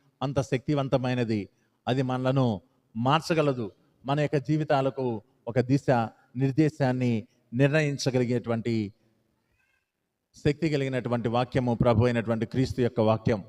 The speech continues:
కాబట్టి మనమందరం ఈ పవిత్రమైనటువంటి ఈ ఆదివారపు దినాన ప్రభు ఇస్తున్నటువంటి వాక్యాన్ని అనుసరిస్తూ, ప్రభు ఇచ్చినటువంటి ఈ యొక్క మాట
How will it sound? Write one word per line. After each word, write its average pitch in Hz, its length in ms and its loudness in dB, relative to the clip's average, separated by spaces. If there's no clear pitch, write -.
కాబట్టి 165 260 4
మనమందరం 160 540 4
ఈ 151 100 4
పవిత్రమైనటువంటి 147 1200 0
ఈ 135 120 4
ఆదివారపు 139 560 4
దినాన 127 440 0
ప్రభు 165 180 8
ఇస్తున్నటువంటి 165 640 2
వాక్యాన్ని 139 720 2
అనుసరిస్తూ, 151 800 2
ప్రభు 165 200 6
ఇచ్చినటువంటి 156 600 2
ఈ 143 160 2
యొక్క 143 180 0
మాట 135 440 0